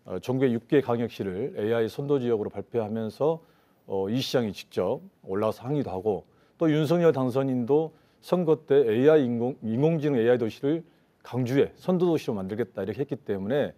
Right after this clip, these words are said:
저는 굳이 선택과 집중을 한다면 인공지능 에이아이 도시, 그리고 사 차, 사 차 산업혁명의 주도적인 역할을 할 수 있는 걸로 갔으면 좋겠다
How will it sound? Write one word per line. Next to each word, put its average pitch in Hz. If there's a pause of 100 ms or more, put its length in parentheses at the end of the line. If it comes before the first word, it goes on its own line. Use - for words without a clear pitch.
(360)
저는 170
굳이 160
선택과 170
집중을 131
한다면 120 (100)
인공지능 120
에이아이 107
도시, - (380)
그리고 117
사 -
차, 156 (140)
사 -
차 160
산업혁명의 127 (300)
주도적인 135
역할을 110
할 101
수 -
있는 101 (140)
걸로 107
갔으면 104
좋겠다 92